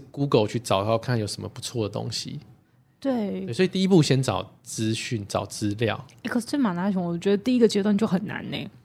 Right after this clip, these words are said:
Speaker 1: 怎么说呢？
Speaker 2: 不是说收集这些资讯很容-，很难哦，而是说我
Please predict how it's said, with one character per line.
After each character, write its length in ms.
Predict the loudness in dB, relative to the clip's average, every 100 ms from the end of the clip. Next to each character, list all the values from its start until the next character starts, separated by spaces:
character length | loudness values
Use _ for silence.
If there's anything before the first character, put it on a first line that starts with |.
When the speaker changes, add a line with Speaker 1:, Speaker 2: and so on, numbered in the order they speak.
| _
Speaker 1:
怎 100 | -12
么 60 | -2
说 220 | 4 4
呢？ 220 | 4 0 -2 4
Speaker 2:
不 80 |
是 180 | 8 8
说 200 | 8 6
收 240 | 8 8 8
集 460 | 6 0 0 -4 -8 _ 0
这 120 | 4
些 160 | 6 6
资 160 | 4
讯 200 | 2 4
很 140 | 4 0
容-， 120 | -6 -10
很 260 | -2 0 2
难 200 | 0 0
哦， 160 | -4 -6 -10 -20 _
而 100 | 2
是 180 | 4 2
说 300 | 4 2 2 -4 -12
我 220 | -4 -4